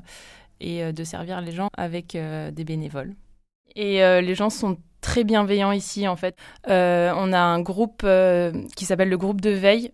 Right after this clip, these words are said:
dont son but, c'est, c'est de voir, euh, si les bénévoles se sentent bien.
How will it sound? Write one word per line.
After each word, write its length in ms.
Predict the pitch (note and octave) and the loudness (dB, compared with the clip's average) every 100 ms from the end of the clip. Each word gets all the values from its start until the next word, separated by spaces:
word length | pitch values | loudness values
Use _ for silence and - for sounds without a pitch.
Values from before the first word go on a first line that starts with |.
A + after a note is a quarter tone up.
| _ | _
dont 240 | - F3+ G3 | -8 -4 -4
son 200 | F3+ F#3+ | -2 -2
but, 240 | F3+ G#3+ | -2 -4
c'est, 560 | - G3 F#3 F3+ F3+ F3+ | -4 -2 0 0 -2 -4
c'est 240 | - F#3 | -6 -8
de 340 | E3 E3+ E3+ E3+ | -6 -6 -8 -8
voir, 540 | D#3+ F#3 G#3 - - - | 0 4 4 2 -10 -4
euh, 340 | F#3+ E3+ E3 E3+ | -2 0 0 -2
si 220 | - G#3 | -6 -4
les 100 | F#3 | -4
bénévoles 440 | F3 F3 F3 F3+ F#3 | -2 -2 0 -2 -2
se 140 | F#3+ | -8
sentent 240 | F3+ F3 | -8 -6
bien. 400 | E3+ F3 F#3 G3+ | -4 -2 0 -2